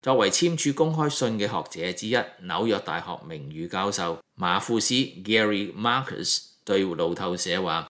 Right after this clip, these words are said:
「呢封信並唔完美，但佢嘅精神係正確㗎。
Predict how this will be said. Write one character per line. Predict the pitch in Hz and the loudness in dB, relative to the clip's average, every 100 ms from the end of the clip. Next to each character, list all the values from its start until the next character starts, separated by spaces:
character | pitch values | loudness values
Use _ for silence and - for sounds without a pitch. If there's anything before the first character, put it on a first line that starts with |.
| _ - | _ -2
「呢 | 170 | 2
封 | 185 180 | 4 4
信 | 131 113 | 4 2
並 | 95 87 | 0 -2
唔 | 80 73 | -2 -10
完 | 73 73 | -12 -10
美， | 80 80 90 101 - | -10 -6 -4 -4 -4
但 | 90 101 95 | -2 -2 -6
佢 | - 95 | -6 -2
嘅 | 98 | -2
精 | - 113 | -2 -2
神 | 107 76 | -4 -6
係 | 80 73 | -8 -10
正 | 82 87 87 | -10 -10 -8
確 | 90 82 | -6 -6
㗎。 | 87 | -6